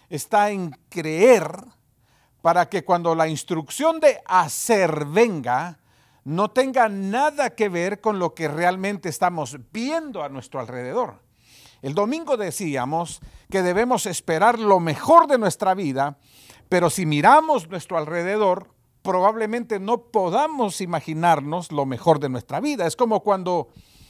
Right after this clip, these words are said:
el Señor vino y le dijo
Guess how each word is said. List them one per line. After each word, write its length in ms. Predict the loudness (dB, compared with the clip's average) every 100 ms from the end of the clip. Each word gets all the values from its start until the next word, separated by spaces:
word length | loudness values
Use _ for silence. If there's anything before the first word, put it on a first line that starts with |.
| -20 -20 _ _ -8
el 120 | -4
Señor 720 | -2 0 4 4 2 -2 -16 -8
vino 680 | -2 0 0 0 0 -2 -6
y 160 | -4 -2
le 160 | -2
dijo 560 | -2 -4 -2 -2 -2